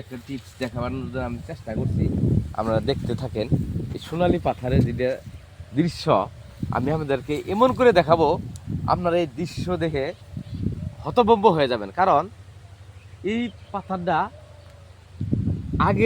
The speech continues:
যুগে আমরা দেখছি ধান বলা বস্তুটা ছিল না, গম বুনেছে, সরিষা আবাদ করেছে, সেগুলার থেকে অত একটা লাভবান হয় নাই কৃষকে।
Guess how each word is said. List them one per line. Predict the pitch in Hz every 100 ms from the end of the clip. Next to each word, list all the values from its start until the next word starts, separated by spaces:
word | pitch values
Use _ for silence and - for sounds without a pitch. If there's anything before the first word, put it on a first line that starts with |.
| 202
যুগে | 202 196 170
আমরা | 160 156
দেখছি | 165 151 135 - -
ধান | 147 170
বলা | 196 170
বস্তুটা | 156 147 151 147
ছিল | 151 147 131
না, | 120 - - - - - - - - 101
গম | 147 175
বুনেছে, | 170 175 160 151 151 156 - - - - -
সরিষা | 180 185 - 175 175 - - - - - -
আবাদ | 143 156 - 165
করেছে, | 151 123 135 139 - - - - - - - - - -
সেগুলার | 196 208 226 240
থেকে | 214 262 - - - - -
অত | 185 180
একটা | 165 139
লাভবান | 156 151 147
হয় | 123 147
নাই | 120 -
কৃষকে। | - 98 87